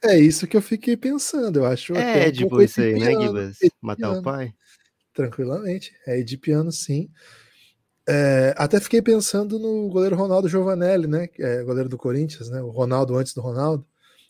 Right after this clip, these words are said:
Speaker 1: ídolo do Corinthians dos anos noventa. Ele falou que o sonho dele, Lucas, ele nutria o sonho de jogar no Palmeiras e fazer um gol contra num clássico, né? É,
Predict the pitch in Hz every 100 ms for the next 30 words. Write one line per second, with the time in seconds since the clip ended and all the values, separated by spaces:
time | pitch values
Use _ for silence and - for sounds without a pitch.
0 | _ _ _ 147 135 127 127 131 123 -
1 | - 127 120 120 110 147 175 127 139 127
2 | 139 135 139 - 156 147 131 180 165 123
3 | 117 143 160 160 175 160 - 143 202 160
4 | - - - _ - 127 135 135 139 147
5 | 131 127 131 139 147 147 139 151 151 139
6 | 131 143 151 151 139 127 - - 117 110
7 | 120 147 _ - 117 110 107